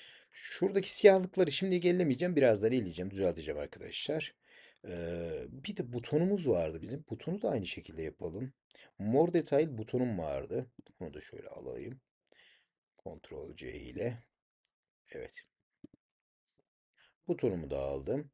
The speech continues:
Şimdi butonumu da aslında şurayla aynı yapacağım. Şuranın aynısından yapacağım. Şöyle aynısını alabilirim. Yapıştırdım. Burada, e, top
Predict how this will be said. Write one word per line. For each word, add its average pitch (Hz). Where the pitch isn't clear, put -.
Şimdi 151
butonumu 185
da 98
aslında 160
şurayla 131
aynı 95
yapacağım. -
Şuranın 73
aynısından 67
yapacağım. 71
Şöyle -
aynısını 82
alabilirim. 78
Yapıştırdım. -
Burada, 175
e, 104
top 147